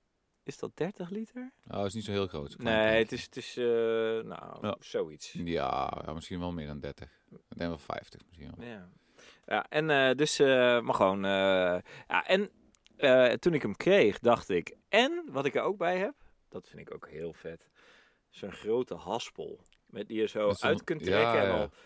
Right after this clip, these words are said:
Speaker 1: kakker, kakker, kakker,
Speaker 2: Met,
Speaker 1: dat hij
Speaker 2: met,
Speaker 1: dan weer
Speaker 2: met,
Speaker 1: inrolt,
Speaker 2: ja,
Speaker 1: weet je
Speaker 2: met,
Speaker 1: wel,
Speaker 2: en
Speaker 1: zo.
Speaker 2: met, en met zo'n, eh, snelkoppeling erop.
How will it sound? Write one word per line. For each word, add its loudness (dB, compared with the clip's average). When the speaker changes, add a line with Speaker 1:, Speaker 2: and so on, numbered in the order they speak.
Speaker 1:
kakker, 0
kakker, 0
kakker, -2
Speaker 2:
Met, 0
Speaker 1:
dat -6
hij 0
Speaker 2:
met, 2
Speaker 1:
dan 6
weer 4
Speaker 2:
met, 6
Speaker 1:
inrolt, 0
Speaker 2:
ja, 4
Speaker 1:
weet 2
je 0
Speaker 2:
met, 2
Speaker 1:
wel, 0
Speaker 2:
en 0
Speaker 1:
zo. -2
Speaker 2:
met, -2
en -4
met -2
zo'n, -4
eh, 0
snelkoppeling -2
erop. -4